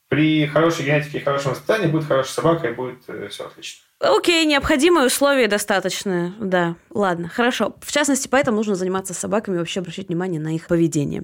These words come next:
Speaker 2: Есть у меня некоторое ощущение недосказанности, но мы не можем продолжать вечно этот разговор. И, уважаемые слушатели, если вам как-то супер важно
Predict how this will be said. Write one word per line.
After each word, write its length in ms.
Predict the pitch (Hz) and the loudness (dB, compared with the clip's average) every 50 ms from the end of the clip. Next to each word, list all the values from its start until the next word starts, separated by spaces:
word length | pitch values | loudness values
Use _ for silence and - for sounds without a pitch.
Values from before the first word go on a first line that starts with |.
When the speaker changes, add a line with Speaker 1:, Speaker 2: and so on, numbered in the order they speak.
| - _ | -10 _
Speaker 2:
Есть 480 | - - 226 214 262 359 370 349 - | -2 0 2 2 4 4 2 2 4
у 40 | 269 | 4
меня 100 | 240 220 | 4 4
некоторое 280 | 214 196 190 - 175 175 | 4 2 2 0 0 0
ощущение 300 | 175 - 208 185 190 196 | 2 2 2 2 4 4
недосказанности, 720 | 208 233 240 - 349 349 330 285 226 175 165 - - 170 170 | 2 2 2 2 2 2 2 4 2 2 0 0 -2 -2 2
но 340 | 180 208 226 240 214 170 160 | 4 4 6 6 4 4 2
мы 140 | 175 196 226 | 2 4 4
не 80 | 262 | 4
можем 260 | 294 311 320 302 269 226 | 6 4 4 4 2 2
продолжать 380 | 196 185 180 185 180 196 185 196 | 2 2 2 2 2 2 0 2
вечно 320 | 208 254 294 - - 208 | 2 2 2 2 2 0
этот 220 | 175 160 - 170 | 0 0 0 0
разговор. 440 | 180 190 185 190 190 226 269 285 277 - | 0 2 2 4 4 4 4 4 2 0
И, 60 | - | -2
уважаемые 420 | 185 185 208 226 233 240 202 180 170 | 0 2 2 2 4 2 2 2 0
слушатели, 560 | - - 165 - - - - - - - - | -2 -4 -6 -6 -8 -10 -10 -12 -12 -14 -14
если 520 | - 175 196 247 269 269 - 185 147 - - | -10 -2 0 2 2 2 0 -2 -4 -4 -6
вам 240 | - 180 175 170 180 | -6 -2 0 0 0
как-то 420 | 175 170 160 - - - - - - | -2 -4 -6 -6 -8 -10 -10 -10 -10
супер 360 | - - - 277 240 226 185 | -4 -2 0 2 2 2 2
важно 400 | 165 170 165 156 156 147 156 | 4 2 2 2 0 -4 -6